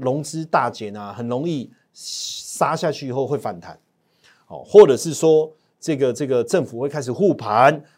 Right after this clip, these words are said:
哦，所以很有机会开低以后会往上涨。结果没想到这一天，八月八号这一天，就是大跌后的第二天，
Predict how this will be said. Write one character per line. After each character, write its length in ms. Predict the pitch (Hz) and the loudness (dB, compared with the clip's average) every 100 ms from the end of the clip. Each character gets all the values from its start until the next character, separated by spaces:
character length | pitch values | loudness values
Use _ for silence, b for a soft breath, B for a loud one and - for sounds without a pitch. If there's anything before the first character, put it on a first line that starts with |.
| - | -12
哦， 120 | 104 | -10
所 160 | 135 131 | -6 -6
以 220 | 117 - | -6 -12
很 200 | _ 127 | _ -6
有 160 | 135 151 | 0 0
机 220 | 147 165 | 0 -4
会 180 | 170 147 | -2 -2
开 220 | - 156 | -4 -10
低 160 | 147 160 | -8 -6
以 60 | |
后 160 | 143 143 | -4 -4
会 180 | - 135 | -4 -4
往 160 | 104 | -6
上 180 | 98 123 | -8 -8
涨。 160 | - - _ _ b b b b b | -10 -16 _ _ b b b b b
结 160 | - 220 | -2 6
果 140 | 214 | 6
没 180 | 156 220 | 6 0
想 220 | 180 123 | 0 2
到 180 | 107 143 | 4 4
这 180 | - 151 | 2 -2
一 100 | 143 | -2
天， 200 | 139 131 - | -6 -8 -2
八 300 | 170 170 190 | 0 0 -4
月 180 | 190 151 | -4 -4
八 220 | 147 139 | -2 0
号 120 | 135 | 0
这 120 | 117 | -4
一 40 | 117 | -6
天， 140 | 120 | -6
就 80 | 123 | -8
是 60 | 143 - | -6 -2
大 240 | 208 147 | 0 0
跌 260 | 113 107 113 | -4 -8 -4
后 220 | 170 135 | -2 -2
的 160 | 110 - _ | -6 -12 _
第 160 | 226 160 | 0 2
二 140 | 139 | 2
天， 260 | - 127 | -2 -10